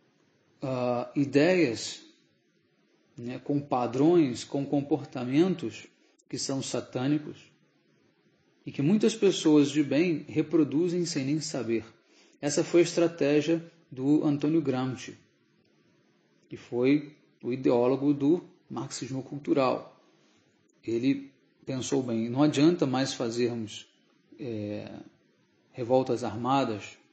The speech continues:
porque o povo de bem não gosta. E o povo de bem, por ser, né, é, reativo, né, conservador, eles são uma barreira para o avanço da revolução, ou seja, o avanço da,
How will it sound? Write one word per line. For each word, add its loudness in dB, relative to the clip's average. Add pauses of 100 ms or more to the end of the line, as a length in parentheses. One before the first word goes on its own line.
(140)
porque -6
o 4
povo 0
de 0
bem -2
não 2
gosta. 0 (1080)
E -6
o -4
povo -4
de 4
bem, 4
por -6
ser, -4 (560)
né, -8 (380)
é, -8 (680)
reativo, -2 (480)
né, -10
conservador, 0 (1120)
eles 0
são -4
uma -2
barreira 4
para -4 (220)
o -6
avanço -2
da -2
revolução, 0
ou -4
seja, -8
o 2
avanço 0
da, -4